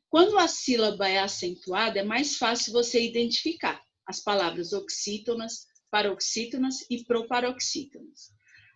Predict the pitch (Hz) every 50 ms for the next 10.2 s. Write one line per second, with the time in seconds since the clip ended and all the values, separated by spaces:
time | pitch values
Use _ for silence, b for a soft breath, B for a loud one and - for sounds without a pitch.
0 | b b 269 294 262 302 294 294 302 294 294 311 302 339 403 415 392 349 320 320
1 | - - - - 240 208 208 190 180 165 190 185 196 214 247 294 302 269 233 220
2 | 214 214 214 - - 196 196 196 - - 175 165 170 196 226 240 202 175 160 160
3 | _ _ _ _ _ _ - 185 185 - 202 208 208 208 220 214 - - - 220
4 | 214 208 - 226 214 - _ _ _ _ _ _ _ _ _ _ _ _ _ _
5 | _ _ _ - 196 190 185 190 - _ _ _ - 240 254 269 269 - - 233
6 | 202 190 226 233 247 294 - - - _ _ - - - 208 220 220 - - 247
7 | 240 240 226 202 233 233 233 233 254 302 - - - - 202 185 180 - - 190
8 | 208 233 285 277 240 214 202 208 233 226 208 - - _ _ _ _ _ _ _
9 | _ _ _ _ _ _ _ _ _ - - - _ - 247 247 254 277 269 -
10 | - - - -